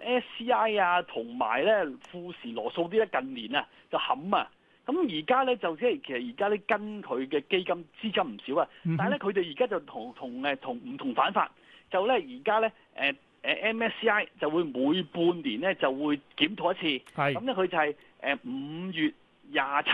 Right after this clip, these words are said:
Speaker 1: 號就做嘢嘅，年都差唔多，即係每年嘅
Speaker 2: 總之係，係六月之前搞掂咯，
Speaker 1: 第四
Speaker 2: 係啊，係啊。
Speaker 1: 係啦，咁跟住呢，就富時又係咁啦，而家真啊。咁即係話呢，而家嚟緊呢，日後啊，每逢五月尾呢，呢啲指數基金都喐㗎。嗱，大家不妨留意下喎，舊年嘅香港嘅股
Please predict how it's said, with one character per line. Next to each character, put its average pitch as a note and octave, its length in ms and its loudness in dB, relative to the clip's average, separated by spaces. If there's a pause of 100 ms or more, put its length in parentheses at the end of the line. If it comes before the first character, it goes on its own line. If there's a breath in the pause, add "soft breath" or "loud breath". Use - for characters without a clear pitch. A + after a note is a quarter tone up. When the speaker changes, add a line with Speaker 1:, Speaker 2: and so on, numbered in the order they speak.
(120)
Speaker 1:
號 C3+ 160 2
就 C3+ 100 0
做 B2 140 2
嘢 A#2 160 4
嘅， C3+ 100 4
年 A#2 180 -2
都 E3+ 80 0
差 F#3 120 2
唔 A#2 80 -2
多， D#3 180 4
即 D#3+ 80 4
係 G#3+ 80 0 (420 soft breath)
每 C#3+ 80 -8 (140)
年 C3+ 220 0
嘅 E3+ 160 2
Speaker 2:
總 G#3+ 140 2
之 C4 80 4
係， F#3+ 260 6
係 D#3+ 360 2
六 E3 160 4
月 F3 100 2
之 D#3+ 160 0
前 - 160 -2
搞 D#3+ 140 4
掂 F3 100 4
咯， G3 120 2
Speaker 1:
第 F3 80 -6
四 D3 40 2
Speaker 2:
係 D#3 100 4
啊， E3+ 60 4
係 C#3 100 4
啊。 F3+ 100 -4 (100)
Speaker 1:
係 E3 60 4
啦， D#3 140 0
咁 C4+ 160 2
跟 D#4 200 2
住 G#3 80 -4
呢， B3+ 100 6
就 E3+ 120 -2
富 F#3+ 300 -8
時 - 180 -14
又 C#3 100 0
係 E3+ 100 0
咁 F3+ 80 0
啦， A3+ 100 2
而 E3 40 0
家 A3 100 0
真 G#3+ 240 -2
啊。 D#3 80 -4 (220 loud breath)
咁 D#4 120 -2
即 F4+ 60 4
係 D4 100 2
話 G#3 140 2
呢， B3+ 80 4
而 G#3+ 200 -4
家 G3 100 -10 (120)
嚟 G#3 160 0
緊 - 200 2
呢， A#3 200 -4 (240 loud breath)
日 - 160 -4
後 E3 220 0
啊， E3+ 160 2 (220 soft breath)
每 D#3 240 -6
逢 F#3 180 -2
五 C#3 280 -6
月 F#3+ 120 2
尾 D#3 280 2
呢， A#3 100 4 (260 soft breath)
呢 A#3+ 100 -6
啲 B3 120 -4 (120)
指 F3 120 -10
數 G3 140 0
基 D#3+ 60 -8
金 A3 160 2
都 A3 80 -8
喐 A3 160 0
㗎。 D#3 160 0 (280 soft breath)
嗱， D3 80 -4
大 F#3 80 2
家 A#3 60 4
不 C4+ 120 -2
妨 F#3 100 0
留 B2 140 -4
意 D3 60 -10
下 D3 120 0
喎， F3 220 2
舊 B2+ 320 -2
年 F3+ 160 -4
嘅 E3 160 -4
香 G3+ 160 0
港 F3+ 120 2
嘅 D#3 40 -6
股 D3 180 -8